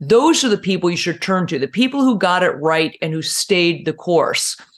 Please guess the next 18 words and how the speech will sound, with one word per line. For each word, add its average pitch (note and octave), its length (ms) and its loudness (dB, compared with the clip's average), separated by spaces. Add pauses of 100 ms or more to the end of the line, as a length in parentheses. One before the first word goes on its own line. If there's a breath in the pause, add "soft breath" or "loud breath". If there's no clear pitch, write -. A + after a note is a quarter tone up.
(140)
I F3+ 160 -4
think G#3 240 2
that C3 120 0
we F#3+ 120 0
need F3+ 220 -2
to D#3 80 -2
clean C4 440 2
house G3+ 380 -2
entirely A#3+ 920 0 (200)
at F3+ 140 -2
the F3+ 100 -2
C F#3 260 0
D E3+ 160 0
C. G#3 520 -2 (280 loud breath)
We G3 160 2
need F3 220 -2
to D3+ 60 -4
disarticulate G3+ 1300 -2